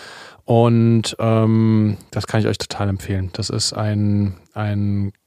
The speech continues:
ja, sehr berührendes Buch, wie ein kleines Mädchen, äh, sich selbst richtig schön, äh, finden lernt.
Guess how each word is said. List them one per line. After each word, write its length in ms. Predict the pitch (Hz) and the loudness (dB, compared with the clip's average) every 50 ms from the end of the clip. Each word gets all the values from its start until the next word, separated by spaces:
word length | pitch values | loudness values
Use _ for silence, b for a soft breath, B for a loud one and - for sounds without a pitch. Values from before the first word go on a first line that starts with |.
| _ - | _ -8
ja, 200 | 117 117 107 104 | -6 -4 -4 -2
sehr 200 | 101 110 123 127 | 0 2 2 2
berührendes 460 | 123 120 110 113 117 117 113 107 - | 4 2 2 4 4 2 2 0 -4
Buch, 400 | - - 120 117 120 120 117 - - | -4 0 2 2 2 2 0 -4 -4
wie 500 | 110 107 107 104 104 107 104 104 104 - | -2 0 0 2 2 2 2 0 -2 -4
ein 400 | - 104 104 104 104 101 101 95 | -4 -6 -4 -4 -4 -6 -6 -8
kleines 640 | - - 104 101 104 107 110 110 101 - - - | -6 -4 -2 -2 0 0 0 -2 -2 -4 -6 -8
Mädchen, 800 | 117 113 110 110 113 110 - - - - 113 107 107 104 104 101 101 101 - _ _ | -4 -2 0 0 0 0 -2 -6 -6 -4 -2 -2 -2 -2 -2 -2 -4 -6 -10 _ _
äh, 560 | - 113 110 107 107 107 104 104 104 104 101 - B B B B B B B B B B B B B _ _ _ _ 247 - | -6 -4 -2 -2 0 0 0 -2 -2 -4 -6 -8 B B B B B B B B B B B B B _ _ _ _ _ -20
sich 480 | 196 131 123 110 110 110 104 - - - | -18 -14 -10 -6 -4 -2 -2 -2 -4 -2
selbst 760 | - 110 104 104 104 - - - - - - - - - - | 0 2 2 2 0 -2 -4 -8 -8 -10 -14 -18 -12 -4 -4
richtig 640 | 113 - - - - 110 104 101 - - - - _ _ _ _ _ _ - _ _ _ - - | -2 -2 -2 -4 -2 -2 -2 -2 -4 -6 -6 -10 _ _ _ _ _ _ -20 _ _ _ -10 -6
schön, 920 | - - - - 120 120 120 120 120 117 117 113 113 110 107 104 104 101 | -4 -2 0 2 4 6 6 6 6 4 2 2 2 2 2 0 0 -2
äh, 560 | - 104 101 101 101 98 98 98 98 - - | -2 -4 -2 -2 -2 -2 -2 -4 -6 -8 -10
finden 580 | - - - - 110 104 98 - _ - 104 98 | -14 -12 -6 -4 -2 -2 -4 -6 _ -6 -4 -4
lernt. 520 | 92 92 92 92 101 123 151 - - - | -2 -2 -2 -2 -2 -4 -4 -6 -10 -14